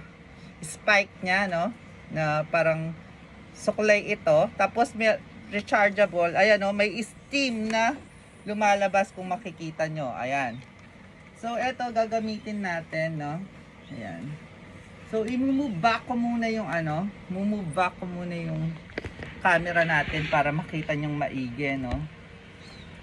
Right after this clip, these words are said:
Ayan, so, ayan, naka-on. Ayan yung steam. May steam, ayan, oh. So, nakikita nyo, nagliliparan yung balahibo niya. Ayan,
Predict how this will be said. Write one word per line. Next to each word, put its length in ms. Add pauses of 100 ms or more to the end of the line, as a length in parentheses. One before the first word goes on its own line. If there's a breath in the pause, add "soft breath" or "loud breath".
Ayan, 400
so, 400 (320)
ayan, 320
naka-on. 560
Ayan 320
yung 160
steam. 560 (880)
May 240
steam, 400
ayan, 320
oh. 160 (1700)
So, 160
nakikita 560
nyo, 240
nagliliparan 960
yung 160
balahibo 640
niya. 480 (1120)
Ayan, 480